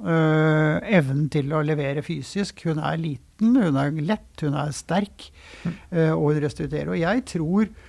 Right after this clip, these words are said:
Speaker 1: det kommer fra at hun er jo en langrennsjente, ikke sant? Fra hun var liten, så gikk hun konkurranse, gikk my-, tusener på tusener kilometer på ski. Og er det en ting man vet, så er det at langrenn er det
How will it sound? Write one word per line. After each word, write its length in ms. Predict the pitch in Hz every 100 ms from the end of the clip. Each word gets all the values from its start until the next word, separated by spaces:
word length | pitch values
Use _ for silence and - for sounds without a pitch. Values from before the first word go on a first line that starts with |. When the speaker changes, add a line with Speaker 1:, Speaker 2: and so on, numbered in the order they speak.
| - - - -
Speaker 1:
det 320 | 147 156 180
kommer 520 | - 147 135 151 254
fra 320 | - 151 151
at 100 | 175
hun 140 | 190 202
er 200 | 139 147
jo 60 | 160
en 40 |
langrennsjente, 720 | 196 147 139 143 160 147 -
ikke 120 | 220 160
sant? 180 | 190
Fra 580 | - - 160 156 170 190
hun 640 | 156 170 156 165 185 190 202 175
var 320 | 151 151 165
liten, 320 | 175 156 175
så 100 | 156
gikk 200 | 170 139 156
hun 100 | 131
konkurranse, 560 | 156 147 165 143 -
gikk 200 | 151 147
my-, 500 | 185 175 180 180 160 135
tusener 500 | - 160 135 - 160
på 140 | -
tusener 260 | 156 151 175
kilometer 400 | 160 143 139 139
på 140 | - 160
ski. 140 | 180 147
Og 120 | 180 175
er 40 |
det 160 | 175 165
en 80 | 170
ting 180 | 165
man 140 | 156 180
vet, 220 | 185 254
så 140 | - 185
er 60 |
det 100 | 151
at 80 | 175
langrenn 360 | 170 139 143 160
er 100 | 196
det 220 | 160 160